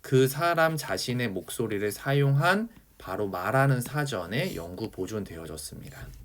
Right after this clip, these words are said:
This talking dictionary,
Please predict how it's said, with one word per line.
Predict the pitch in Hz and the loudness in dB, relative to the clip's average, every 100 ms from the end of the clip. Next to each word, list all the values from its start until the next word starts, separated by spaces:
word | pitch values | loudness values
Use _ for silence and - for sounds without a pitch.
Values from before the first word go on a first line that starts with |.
| - _ - - - - - - | -20 _ -20 -20 -20 -20 -12 2
This | 139 139 - | 2 2 -4
talking | - 226 233 202 | 0 0 2 0
dictionary, | 113 - 104 87 82 101 | 0 -2 -4 -4 -4 -6